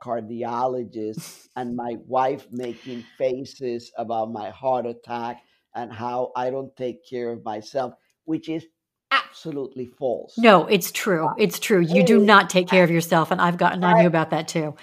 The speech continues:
Speaker 2: <laughs>
Speaker 1: I totally ca-, my doctor said to do three things.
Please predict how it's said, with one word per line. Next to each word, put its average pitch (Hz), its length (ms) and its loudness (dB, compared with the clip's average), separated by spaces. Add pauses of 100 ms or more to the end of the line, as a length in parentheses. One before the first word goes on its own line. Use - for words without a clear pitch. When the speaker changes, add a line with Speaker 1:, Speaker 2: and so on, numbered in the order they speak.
(140)
Speaker 2:
<laughs> - 240 -6
Speaker 1:
I 190 440 6 (100)
totally 208 1040 8
ca-, 156 240 -6 (340)
my 214 300 -2 (120)
doctor 294 600 -4
said 160 720 -4
to 156 120 -4
do 170 240 -2
three 156 420 -6
things. 117 560 -8